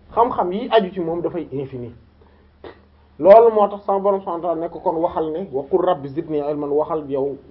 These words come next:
ne sama Borom, yow Yàlla nga dolli ma xam-xam.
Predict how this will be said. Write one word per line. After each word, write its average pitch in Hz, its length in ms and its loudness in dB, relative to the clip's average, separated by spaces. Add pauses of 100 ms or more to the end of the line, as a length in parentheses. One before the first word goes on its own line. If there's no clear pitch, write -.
(120)
ne 147 180 -4
sama 233 260 2
Borom, 196 300 2 (880)
yow 170 520 2
Yàlla 170 440 2
nga 151 120 -2
dolli 165 400 0
ma 156 100 -8
xam-xam. 185 360 -8